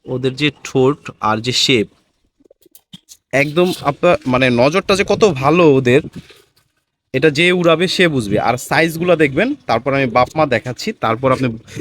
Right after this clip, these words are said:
আপনারা নিজেরাই বুঝতে পারবেন যে আসলে আমি কি বলতে চাচ্ছি। কালারিংয়ের মধ্যে সবচেয়েতে মানে নজর ভালো আর হচ্ছে, আহ, ভালো উড়বে পাল্লা লাইনের,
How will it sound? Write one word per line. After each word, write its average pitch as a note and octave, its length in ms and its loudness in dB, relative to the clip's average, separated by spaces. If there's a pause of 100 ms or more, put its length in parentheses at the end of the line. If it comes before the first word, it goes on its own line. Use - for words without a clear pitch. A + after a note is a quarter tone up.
(120)
আপনারা C3+ 280 2
নিজেরাই E3 420 4
বুঝতে E3 320 -2
পারবেন D#3 340 2
যে A#2+ 260 0
আসলে B2 260 -2
আমি B2 120 0
কি F3 200 -4
বলতে C#3+ 240 0
চাচ্ছি। - 380 -6 (840)
কালারিংয়ের F#3+ 500 2
মধ্যে G#3+ 280 2
সবচেয়েতে G#3+ 840 2 (600)
মানে D#3+ 220 2
নজর E3 380 2
ভালো E3 440 0
আর D#3+ 240 2
হচ্ছে, F3 460 -2 (400)
আহ, A#2+ 300 -4
ভালো D#3+ 340 0
উড়বে F#3+ 580 0 (340)
পাল্লা E3+ 340 2
লাইনের, F3 380 0